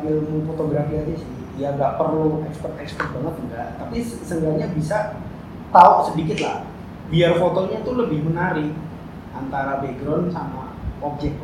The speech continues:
yang mau difoto. Udah itu aja sih. Selebihnya kalau buat, buat aplikasi, di pla-, application store itu udah banyak banget. Tinggal buka aplikasi sendiri aja. Yang paling penting adalah mempelajari ilmu fotografi.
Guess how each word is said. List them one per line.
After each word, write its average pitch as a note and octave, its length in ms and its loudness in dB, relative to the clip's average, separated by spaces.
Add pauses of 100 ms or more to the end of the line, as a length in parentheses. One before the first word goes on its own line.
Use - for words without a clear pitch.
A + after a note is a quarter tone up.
(100)
yang C3+ 160 -6
mau B2 80 -6
difoto. B2 640 -6
Udah D#3+ 160 0
itu E3 120 -4
aja B2+ 200 -6
sih. C#3+ 180 -4 (140)
Selebihnya C#3+ 480 -2
kalau E3 320 4
buat, D#3+ 320 0
buat D#3+ 240 2
aplikasi, D#3 640 -2 (720)
di E3+ 160 -2
pla-, F#3 160 0
application F#3 480 0
store A3+ 240 0
itu F3+ 160 -2
udah F3 160 4
banyak - 160 -4
banget. - 300 -6 (920)
Tinggal D3 180 -2 (140)
buka C#3+ 160 -8
aplikasi B2+ 400 -8
sendiri A#2+ 160 -4
aja. D3+ 160 -4
Yang A#2+ 160 -2
paling A#2+ 240 -6
penting D#3+ 240 -8
adalah - 240 -10
mempelajari - 560 -6
ilmu - 280 -10 (120)
fotografi. - 520 -12